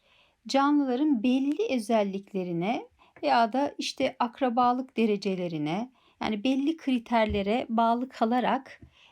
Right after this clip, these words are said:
e, gruplandırılmasına biz sınıflandırma, yani sistematik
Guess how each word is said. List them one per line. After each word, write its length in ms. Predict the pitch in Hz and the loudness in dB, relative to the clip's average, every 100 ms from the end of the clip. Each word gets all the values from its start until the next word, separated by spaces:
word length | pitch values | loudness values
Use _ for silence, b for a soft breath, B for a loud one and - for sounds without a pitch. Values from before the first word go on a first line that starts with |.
| b | b
e, 580 | 208 196 190 180 175 175 | -4 -2 -2 -4 -4 -4
gruplandırılmasına 1500 | 202 277 277 - 233 220 196 196 180 208 254 - 220 196 233 269 | -2 -2 -2 0 0 0 -2 -4 -2 -2 -4 -2 0 2 0 -2
biz 420 | 226 233 277 - - | -2 -2 -2 -6 -12
sınıflandırma, 880 | - 262 247 233 233 208 190 160 170 | -4 -2 -2 -2 0 0 0 -4 -2
yani 280 | 220 214 | -2 -2
sistematik 960 | 254 - 233 - 226 214 208 285 277 | -4 -6 -8 -2 -2 -2 -2 -4 -4